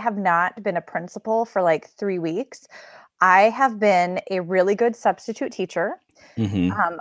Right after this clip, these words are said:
Speaker 1: I can sub for multiple teachers within the same day.
Speaker 2: Mm-hmm.
Speaker 1: Um, at the same time, I've gotten really good at that. And,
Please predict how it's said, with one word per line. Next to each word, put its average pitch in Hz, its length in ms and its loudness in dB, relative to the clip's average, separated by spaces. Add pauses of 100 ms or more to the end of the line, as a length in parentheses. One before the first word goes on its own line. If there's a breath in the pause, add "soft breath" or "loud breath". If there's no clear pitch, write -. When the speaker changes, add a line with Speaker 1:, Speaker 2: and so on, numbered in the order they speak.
Speaker 1:
I 202 140 4
can 240 220 -4
sub 202 300 2
for 220 100 -2
multiple 202 380 0
teachers 196 540 -8
within 185 280 -4
the 196 60 -6
same 175 360 -8
day. 165 300 -4 (240)
Speaker 2:
Mm-hmm. 98 260 -4
Speaker 1:
Um, 85 200 -4
at - 100 -14
the 202 80 -2
same 190 240 -8
time, 180 220 -6
I've 170 120 -6
gotten 175 240 0
really 185 220 0
good 190 200 0
at 170 120 -4
that. 165 260 0 (400 soft breath)
And, 240 400 4